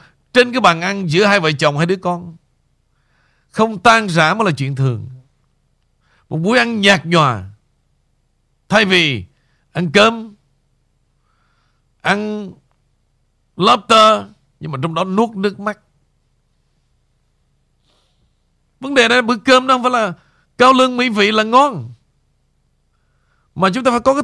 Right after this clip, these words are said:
tinh thần ngon. Thì cho dù rau cỏ đơn giản, nhưng mà trước tiên cái sảng khoái từ tinh thần. Bằng cái sự, bằng cái sự mà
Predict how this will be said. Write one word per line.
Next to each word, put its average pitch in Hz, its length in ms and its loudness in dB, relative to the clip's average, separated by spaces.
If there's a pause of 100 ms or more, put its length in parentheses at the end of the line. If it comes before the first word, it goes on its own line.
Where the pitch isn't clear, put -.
tinh 277 220 2
thần 202 320 0
ngon. 240 300 4 (3000)
Thì 190 220 -4
cho 277 140 6
dù 196 480 0 (380)
rau 196 420 2
cỏ 180 260 4
đơn 233 340 2
giản, 214 460 -4 (1000)
nhưng 208 100 -6
mà 196 60 -6 (140)
trước 311 260 4
tiên 262 220 -2
cái 240 80 -6
sảng 208 360 0
khoái 240 220 2 (140)
từ 202 220 6
tinh 247 240 -4
thần. 147 320 -2 (3500)
Bằng 180 180 -2
cái 226 80 -6
sự, 170 340 0 (560)
bằng 185 140 -2
cái 220 80 -6
sự 185 240 -2
mà 170 100 -4